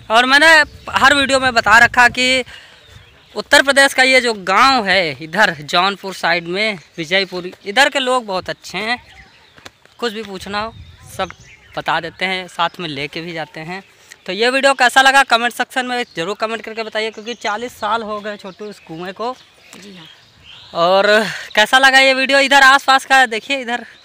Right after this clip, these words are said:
Speaker 1: ईंट, ईंटें पाथे जाते हैं यहाँ पे, ये भट्ठा यहाँ पे है, ये देखो एक और छोटू यहाँ पे घूम रहा है।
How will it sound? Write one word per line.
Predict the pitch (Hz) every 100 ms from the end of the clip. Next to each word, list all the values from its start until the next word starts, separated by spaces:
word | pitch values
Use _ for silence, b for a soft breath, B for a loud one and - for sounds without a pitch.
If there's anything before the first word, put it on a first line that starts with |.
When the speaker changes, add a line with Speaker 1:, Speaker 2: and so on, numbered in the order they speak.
| _ _ _ _ _ -
Speaker 1:
ईंट, | 196 - - -
ईंटें | 196 -
पाथे | 247 208 208 220
जाते | 220 -
हैं | 233
यहाँ | 226 226
पे, | 240 226 _ _ 170
ये | 180 170
भट्ठा | 156 156 _ 202
यहाँ | 208 208 208
पे | 214
है, | 214 214 - _ _ _ _ _ _ _ _ _ _ _ 151
ये |
देखो | 151 151 202
एक | 202 165
और | 160
छोटू | - 175 202
यहाँ | 190
पे | 190 190
घूम | 185 190
रहा | 185
है। | 190